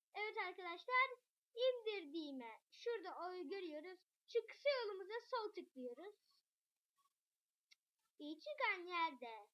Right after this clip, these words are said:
özelliklere giriyoruz. Simge değiştir diyoruz. Ve şuradan gözete tıklarım. Şuradan, e, bu bir, pardon, masaüstü.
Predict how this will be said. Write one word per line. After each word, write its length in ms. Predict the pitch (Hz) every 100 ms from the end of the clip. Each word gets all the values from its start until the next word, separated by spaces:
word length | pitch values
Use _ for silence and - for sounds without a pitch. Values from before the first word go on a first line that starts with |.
| _ _
özelliklere 760 | 453 427 440 359 320 - 294 269
giriyoruz. 760 | 262 254 240 226 262 302 - _ _ _ _ _ _
Simge 480 | _ 523 554 466 427
değiştir 540 | 349 330 - - 285 269
diyoruz. 760 | 269 233 302 392 440 427 - - _ _ _ _ _ _ _ _ _ _ _ _ _ _ _ -
Ve 380 | 370 370 370 370 _ _ _ _ _ _ _ _ _
şuradan 500 | - 415 392 330 302
gözete 400 | 294 392 349 359
tıklarım. 580 | - 269 - 247 311 415 - _ _ _ _ _ _ _ _ _ _ _ _ _ _ _ _
Şuradan, 480 | - 294 349 339 - _ _ _ 311 _ -
e, 60 | 269 269 277
bu 260 | 262 381 349
bir, 100 | 339 _ _ _ _
pardon, 380 | 320 262 233 240
masaüstü. 600 | 285 370 349 320 _